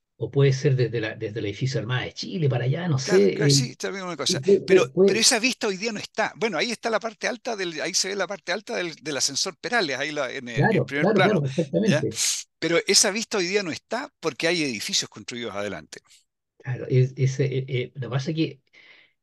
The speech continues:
Speaker 1: eh, cuando uno va al Palacio Bauriza, uno sube el Paseo Yugoslavo y claro, se ve co-, se, se, se encuentra con el, con el, con el, con la fachada, ¿no es cierto?, del, del, del edificio.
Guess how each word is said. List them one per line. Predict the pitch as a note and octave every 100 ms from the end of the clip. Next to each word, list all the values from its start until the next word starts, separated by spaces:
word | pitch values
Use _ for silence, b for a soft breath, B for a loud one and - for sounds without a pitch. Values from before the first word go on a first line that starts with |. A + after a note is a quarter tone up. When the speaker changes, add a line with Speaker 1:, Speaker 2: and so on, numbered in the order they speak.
| _
Speaker 1:
eh, | B2+ B2 C3 -
cuando | C3+ C3+ C#3+
uno | G3+ G#3+ - -
va | C3 D#3+
al | E3 C3
Palacio | C#3 C3+ C#3+
Bauriza, | C3+ D#3 D#3+
uno | D#3+ C3+
sube | D#3 D3 D#3
el | C3+
Paseo | - D3
Yugoslavo | C#3 C3 B2+ C#3+ C#3+
y |
claro, | C#3 F3
se | C3 D3
ve | E3
co-, | - -
se, | C#3+ C3+ -
se, | - - - C3
se | D3
encuentra | C3 F3+ D#3+ G3+
con | F3+ D#3+
el, | C#3+ C3 -
con | C#3+
el, | C3+ B2 A#2
con | B2+
el, | A#2 - _ _ _ _ -
con | A2+ G#2
la | G#2
fachada, | B2+ C3 B3 E3+ B2+
¿no | B2
es |
cierto?, | E3 - D#3+
del, | D3 C3
del, | C3+
del | C3 B2+
edificio. | C3 B3+ - B2 -